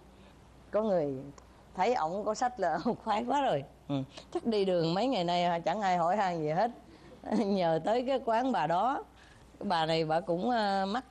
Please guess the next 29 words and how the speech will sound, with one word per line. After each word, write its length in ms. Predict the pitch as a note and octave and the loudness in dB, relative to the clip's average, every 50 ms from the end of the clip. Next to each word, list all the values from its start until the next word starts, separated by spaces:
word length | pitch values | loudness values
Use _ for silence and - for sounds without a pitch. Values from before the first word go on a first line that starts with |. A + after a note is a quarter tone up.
| - | -10
sáng 260 | - - B3 A#3 C4+ | -6 -2 -2 0 0
sủa 300 | B3+ - F#3+ F3 F#3 A3 | 0 0 0 2 2 2
đó, 160 | A#3+ B3 B3 - - B3 - - | 2 0 0 -2 -2 -6 -10 -6
mới 180 | - G#3+ A3+ G#3+ | -4 -2 0 2
dòm 160 | E3+ D3+ D#3 | 0 0 0
thấy 160 | D#3 C4 A3 | 0 -2 -2
sách 140 | A3 C4+ B3+ A#3+ | -2 -2 -4 -2
của 80 | G3+ G#3+ | -2 0
ổng 240 | E3 D#3 E3 F#3+ A3 | 0 0 0 0 0
thì 80 | G#3 | 0
nó 120 | F3 E3 F3 | 0 0 0
mừng 300 | G#3+ A#3 G#3+ F3+ E3 F3 | 2 2 2 2 2 2
quá. 220 | A#3 G#3+ C#4 C#4 - - - - - - - - - - - - - - - - - - - - | 0 0 -2 -4 -6 -8 -18 -20 -20 -20 -20 -20 -20 -20 -20 -20 -20 -20 -20 -20 -20 -20 -10 -2
"Tôi 220 | - G3+ A#3 C4 | 0 0 2 2
đây." 260 | C4 C4 C4 C4 B3+ B3+ - - | 2 2 2 0 0 -2 -2 -2
<laughs> 180 | C4 B3+ G#3 - - | 0 0 0 -2 -2
Ok. 160 | - F#3 F#3+ D#3+ E3 E3 D#3+ D3+ E3 - - - - - - - - - - - - - - - | -2 -2 -2 0 0 0 0 0 -2 -8 -18 -20 -20 -20 -20 -20 -20 -20 -20 -20 -20 -18 -8 -2
"Tôi 160 | - G3+ G3+ | 0 2 2
đây" 140 | F#3+ G3 F#3+ | 4 2 2
là 80 | F#3+ F3 | 2 2
gì 200 | E3+ E3+ D#3+ E3 | 2 2 0 2
biết 160 | E3+ G#3+ G#3+ G#3+ | 0 0 0 0
không? 180 | A3 G#3 F#3+ - - - - - - - - - - - - - - - - - - - - - - - - - - - - - - | 0 0 0 -2 -6 -20 -20 -20 -20 -20 -20 -20 -20 -20 -20 -20 -20 -20 -20 -20 -20 -20 -20 -20 -20 -20 -20 -20 -20 -20 -16 -6 -2
<laughs> 120 | G#3+ G#3+ E3+ G#3+ A#3 - A#3 - - D#3+ - - - - - - - - - - - - - - - - - - - - - - - - - - - - - - - - - - - - - - - - - - - - - - - - - | -2 0 2 0 0 0 -2 -4 -4 -8 -10 -12 -18 -20 -20 -20 -20 -20 -20 -20 -20 -20 -20 -20 -20 -20 -20 -20 -20 -20 -20 -20 -20 -20 -20 -20 -20 -20 -20 -20 -20 -20 -20 -20 -20 -20 -20 -20 -20 -20 -20 -20 -20 -20 -20 -20 -20 -16 -8
Bà 140 | - D#3+ D#3 | -2 0 2
già 320 | D#3+ D#3+ E3 E3 D#3+ D3 C#3+ | 2 2 2 2 2 0 0
liền 200 | C#3+ C#3+ C#3 C3+ | 2 2 0 2
hỏi 180 | C#3+ C#3+ D#3 | 2 2 2
tiếp. 300 | E3+ G#3 G#3 A3 A3+ - | 2 0 0 -2 -2 -6